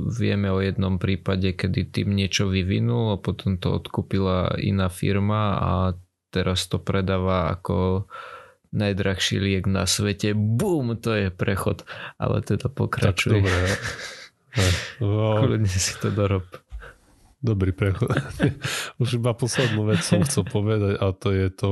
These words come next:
Speaker 2: že a ďalší z problémov tohto celého je to,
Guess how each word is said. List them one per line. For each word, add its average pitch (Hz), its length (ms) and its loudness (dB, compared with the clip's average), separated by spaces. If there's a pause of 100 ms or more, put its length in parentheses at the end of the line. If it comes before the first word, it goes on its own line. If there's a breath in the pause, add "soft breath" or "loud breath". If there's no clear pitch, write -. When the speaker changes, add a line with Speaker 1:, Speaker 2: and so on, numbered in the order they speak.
Speaker 2:
že 90 300 2 (1600 loud breath)
a 104 180 0
ďalší 113 340 0
z - 80 -6
problémov 107 540 0
tohto 104 340 0
celého 101 400 0
je 95 220 4
to, - 160 -2